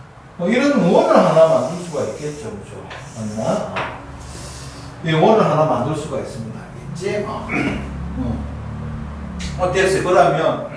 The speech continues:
그럼 오피, 오피의 길이를, 오피의 길이를 내가 X라 할게요. 응? 그래서 코사인 제정리로, 어,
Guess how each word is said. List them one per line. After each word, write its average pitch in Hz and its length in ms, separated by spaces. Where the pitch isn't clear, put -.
그럼 226 380
오피, - 580
오피의 294 540
길이를, 123 880
오피의 285 400
길이를 175 220
내가 175 220
X라 226 260
할게요. - 380
응? 233 220
그래서 180 320
코사인 240 380
제정리로, - 1160
어, 185 640